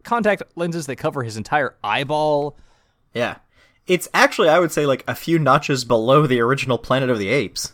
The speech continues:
Speaker 1: Yeah, I, I think that's fair. It's, it's, it's up there. It's up there with, like, the later Planet of the Apes movies where they didn't have any money.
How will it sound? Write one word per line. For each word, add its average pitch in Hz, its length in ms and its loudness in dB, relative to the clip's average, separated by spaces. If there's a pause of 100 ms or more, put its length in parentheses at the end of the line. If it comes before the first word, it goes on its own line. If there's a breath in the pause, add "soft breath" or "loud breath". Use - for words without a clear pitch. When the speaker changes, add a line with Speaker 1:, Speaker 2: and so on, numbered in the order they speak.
(120)
Speaker 1:
Yeah, 202 560 2
I, 180 180 4 (120)
I - 20 4
think 285 160 -6
that's 226 200 2
fair. 208 380 4
It's, 143 160 -2
it's, 175 240 -6 (160)
it's - 160 -4
up 214 160 2
there. 113 240 0
It's 160 140 4
up 226 80 6
there 240 140 8
with, 180 140 2
like, 160 160 2
the 170 80 0
later 147 360 2
Planet 123 320 -2
of 107 80 -6
the 107 100 -6
Apes 101 220 -6
movies 95 320 -10
where 104 120 -4
they 127 160 0
didn't 151 200 0
have 156 180 2
any 123 140 -2
money. 107 480 -4